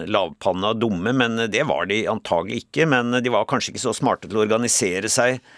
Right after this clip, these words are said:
som oss da, og kanskje var de ikke så krigerske heller, siden ting tyder på at, eh, vi klarte å utrydde de, og de klarte i hvert fall ikke å utrydde oss.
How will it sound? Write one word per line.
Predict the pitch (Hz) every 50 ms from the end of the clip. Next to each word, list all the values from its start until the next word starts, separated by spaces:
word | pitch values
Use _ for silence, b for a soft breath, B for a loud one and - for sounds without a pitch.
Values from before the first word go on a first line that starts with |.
| B B B B
som | - - 123 139
oss | 151 - -
da, | - 87 87 -
og | -
kanskje | 175 127 - 143
var | 104 92 90
de | 98
ikke | 110 113
så | 117 -
krigerske | - 131 113 98 80 80 85 - 113 110 110
heller, | 101 101 139 170 170 156
siden | - 143 113 117 123 123 120 117 - B B B B B B B B B - -
ting | 113 110 107
tyder | - 127 104 87 85 -
på | 98 98 -
at, | - -
eh, | 98 101 98 98 98 92 90 87 b b b b b b b b b b
vi | - 107 -
klarte | - 117 - - - 107
å | 90 78
utrydde | - - 92 98 98 98 98 98
de, | 110 120 131 131 120
og | 113 107 101
de | 104 107 107 107 101
klarte | - 113 92 -
i | 104 98
hvert | - -
fall | 104 85
ikke | - 113
å | 104 87
utrydde | - - 90 95 107 117
oss. | 156 151 -